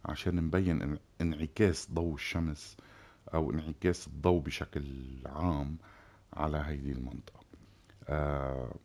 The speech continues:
مثل ما شايفين عم حط ال-، اللون الأصفر عم استعمله بالسكين،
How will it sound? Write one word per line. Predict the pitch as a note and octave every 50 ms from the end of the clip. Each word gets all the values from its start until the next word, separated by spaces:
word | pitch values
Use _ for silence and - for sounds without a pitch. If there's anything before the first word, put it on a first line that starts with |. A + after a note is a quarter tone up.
| _ _ - -
مثل | - E2 F#2 F#2+ - F#2
ما | F2
شايفين | F2 - E2 D#2+ - - F#2 G#2 A#2 C3 -
عم | D2+ D2
حط | - - F2 - - - D#2+
ال-، | D2+ D2+ D2 C#2 C2+ C2+
اللون | C2 B1+ B1+ B1 B1+ C#2 D#2+ D#2+ D#2 D2
الأصفر | C#2 - E2 - - - - C#2
عم | C2+ C2+
استعمله | C#2 - - - C#2+ C#2+ D2+ D#2+ D#2
بالسكين، | C2+ D2 - - - - - - - F#2 G2 C3